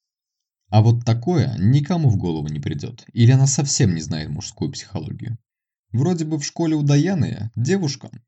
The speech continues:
тогда ещё просто двести восемьдесят седьмая,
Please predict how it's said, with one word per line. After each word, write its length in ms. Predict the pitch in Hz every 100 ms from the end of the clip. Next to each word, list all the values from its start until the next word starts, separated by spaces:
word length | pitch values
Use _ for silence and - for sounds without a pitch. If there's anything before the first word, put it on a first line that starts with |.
| -
тогда 240 | 98 95
ещё 220 | 95 98
просто 360 | 107 107 101 101
двести 380 | 92 104 104 113
восемьдесят 560 | 104 104 107 107 -
седьмая, 580 | 113 131 117 - - 113